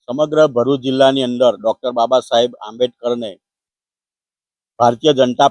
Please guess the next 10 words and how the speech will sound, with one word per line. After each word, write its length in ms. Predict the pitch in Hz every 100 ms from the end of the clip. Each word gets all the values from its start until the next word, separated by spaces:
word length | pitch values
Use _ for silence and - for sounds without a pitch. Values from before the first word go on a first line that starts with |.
| 139
પાર્ટીના 520 | 135 123 139 139 139 135 - _ _ _ _ _ _
આગેવાનો, 500 | 104 113 139 135 139 139
ચૂંટાયેલા 520 | 131 107 131 135 135 127 - _ _ _
સભ્યો 300 | 123 117 135 135
દ્વારા 340 | 123 127 127 82 _ _ _ _ _ _ _ _ _ _ _ _ _ _ _ _ -
ફૂલમાળા 460 | 185 165 147 151 131
અર્પણ 340 | 127 - 147 135
કરીને 340 | 131 143 135 95 90 _ _ _ _ _ _ _
એમની 240 | 139 160 117
જન્મ 220 | 123